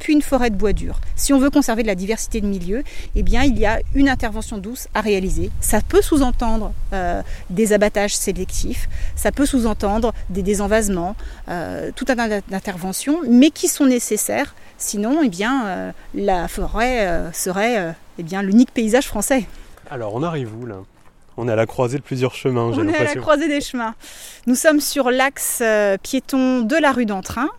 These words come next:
Speaker 1: donc, euh, à cinq minutes de la future station de métro Jules Ferry. Et cette allée permet de relier directement le canal Saint-Martin.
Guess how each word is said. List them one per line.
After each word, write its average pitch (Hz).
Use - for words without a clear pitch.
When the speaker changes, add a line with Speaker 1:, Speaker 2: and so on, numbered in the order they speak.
Speaker 1:
donc, 208
euh, 190
à 170
cinq -
minutes 254
de 208
la 196
future 220
station 208
de 190
métro 190
Jules 160
Ferry. 185
Et 208
cette -
allée 220
permet 220
de 214
relier 208
directement 254
le 269
canal 220
Saint-Martin. 196